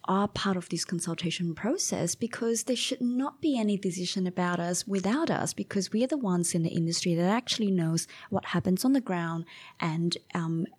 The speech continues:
what are the issues and how can we mitigate some of those, um, issues. And, and let me be very clear as well. You know, we, we, we want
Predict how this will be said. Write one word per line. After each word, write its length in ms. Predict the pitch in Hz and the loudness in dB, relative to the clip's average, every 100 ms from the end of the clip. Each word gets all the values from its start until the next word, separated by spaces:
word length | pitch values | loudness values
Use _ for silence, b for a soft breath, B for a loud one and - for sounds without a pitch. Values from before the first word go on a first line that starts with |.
| _ - | _ -2
what 280 | 190 185 180 | 2 4 2
are 40 | |
the 160 | 170 175 | 2 0
issues 320 | 165 180 - | 2 0 2
and 120 | 180 | 2
how 180 | 170 175 | 2 0
can 160 | - | 0
we 100 | 170 | 0
mitigate 380 | 165 160 160 - | 2 0 0 -2
some 160 | - 175 | 0 0
of 160 | 160 | 0
those, 400 | - 165 165 - - | 0 0 0 -2 0
um, 200 | 170 160 - | 0 0 0
issues. 520 | 180 - 214 208 - B B B B B B B _ _ - - | 0 0 0 -2 -4 B B B B B B B _ _ -8 -2
And, 140 | 285 294 | 0 0
and 180 | 277 294 | 2 2
let 140 | 339 | 2
me 120 | 403 427 | 0 2
be 120 | 339 | 2
very 280 | 214 190 180 | 2 4 2
clear 520 | 180 - - 190 185 | 2 -2 2 4 4
as 240 | 170 165 - | 4 0 0
well. 400 | 180 104 - - | 2 2 2 0
You 160 | 240 | 2
know, 280 | 220 208 208 - | 4 4 2 2
we, 300 | 226 - - _ - - | 2 0 -4 _ -8 -4
we, 380 | 254 262 269 269 | 0 4 4 4
we 140 | 240 254 | 4 2
want 560 | 233 247 285 220 - | 2 2 4 2 0